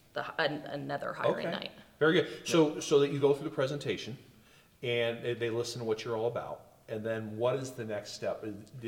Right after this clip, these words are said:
Speaker 2: is it, like, little one-on-ones off
Speaker 1: So
Speaker 2: to the side?
Speaker 1: then we break out into small groups depending on how many. So, uh, we try to stay, like, seven people at the most per group.
Speaker 2: Okay.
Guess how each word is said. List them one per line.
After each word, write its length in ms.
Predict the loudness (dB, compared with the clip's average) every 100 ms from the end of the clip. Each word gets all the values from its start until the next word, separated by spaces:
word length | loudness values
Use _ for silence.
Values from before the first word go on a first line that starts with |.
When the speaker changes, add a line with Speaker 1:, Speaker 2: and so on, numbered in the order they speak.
| -8
Speaker 2:
is 80 | -6
it, 40 |
like, 120 | -6 -4
little 160 | -4
one-on-ones 640 | 0 2 2 2 0 2 4
off 140 | 6
Speaker 1:
So 60 | 6
Speaker 2:
to 60 | 2
the 40 |
side? 240 | 2 6
Speaker 1:
then 120 | 6 6
we 80 |
break 280 | 8 8 8
out 200 | 8 6
into 120 | 4
small 300 | -2 0 2
groups 320 | 2 0 -2 -2
depending 460 | 0 0 0 0
on 240 | 0 -2 -2
how 200 | 0 0
many. 320 | 0 -2 -6
So, 380 | -2 0 0 -2
uh, 220 | -6 -6
we 140 | -8
try 320 | -8 0 4 4
to 100 | 0
stay, 320 | 0 2 4
like, 220 | 2 -2
seven 360 | 0 0 0 -6
people 520 | -10 -10 -8 -6 -6 -8
at 80 |
the 80 | -10
most 320 | -6 -6 -6
per 120 | -6 -6
group. 400 | -2 -4 -2 -4
Speaker 2:
Okay. 220 | -4